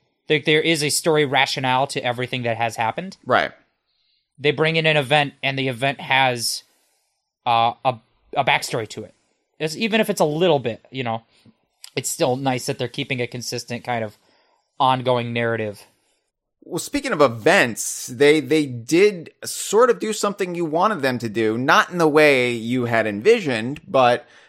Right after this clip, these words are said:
Speaker 2: uh, they added an event hub to the game. Um, and,
Speaker 1: Right.
Speaker 2: uh, yeah. So the, the event hub was added around this time, and now these, uh, kind of,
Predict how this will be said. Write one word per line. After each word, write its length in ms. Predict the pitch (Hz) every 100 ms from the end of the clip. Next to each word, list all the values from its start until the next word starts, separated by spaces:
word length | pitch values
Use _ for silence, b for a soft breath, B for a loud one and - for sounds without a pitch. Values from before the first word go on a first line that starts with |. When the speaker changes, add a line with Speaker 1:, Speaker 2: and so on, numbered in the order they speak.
| b _
Speaker 2:
uh, 420 | 127 135 139 143
they 160 | 143 151
added 240 | 165 170
an 100 | 165
event 280 | 165 180 247
hub 340 | 160 113 95 - _ -
to 80 |
the 100 | 113
game. 340 | 98 87 76 - _ _ _ _ _
Um, 580 | 113 107 101 98 95 95 -
and, 200 | 92 123
Speaker 1:
Right. 180 | 190 110
Speaker 2:
uh, 60 | -
yeah. 200 | 131 - -
So 480 | - - 151 131 131
the, 180 | 123 139
the 140 | 123
event 300 | 139 143 196
hub 340 | 143 139 135 123
was 140 | 127
added 320 | - 120 127
around 300 | 123 120 117
this 220 | 113 104 -
time, 520 | 113 104 98 107 - b b b
and 480 | 131 131 127 127 131
now 400 | 139 151 156 156
these, 500 | 131 143 139 139 127
uh, 580 | 135 135 131 127 127 120 -
kind 420 | - 135 143
of, 100 | 135